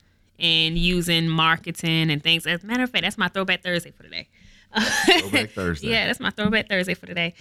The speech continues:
Speaker 2: Okay.
Speaker 1: Um, showing different tactics and skills on how to market your business, things like that, things that I've learned,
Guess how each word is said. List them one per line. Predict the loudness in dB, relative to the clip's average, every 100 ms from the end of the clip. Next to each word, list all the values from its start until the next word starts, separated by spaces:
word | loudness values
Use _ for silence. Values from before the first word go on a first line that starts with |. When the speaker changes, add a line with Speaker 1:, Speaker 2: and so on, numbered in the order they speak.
| -14
Speaker 2:
Okay. | -10 -6 0
Speaker 1:
Um, | 2 2 0
showing | 2 4 4 4 4
different | 2 2 -2 0
tactics | 2 2 0 0 0 -2 0
and | 2 0 -4
skills | -14 -4 0 2 4 4 2 0
on | 0
how | 2 2
to |
market | 2 2 0 -2
your | -4
business, | -2 -4 -4 -10
things | -4 -4 0
like | -2 0
that, | 2 2 2 0
things | -2 0
that | 2
I've | 4 4 2 0
learned, | 0 2 0 -2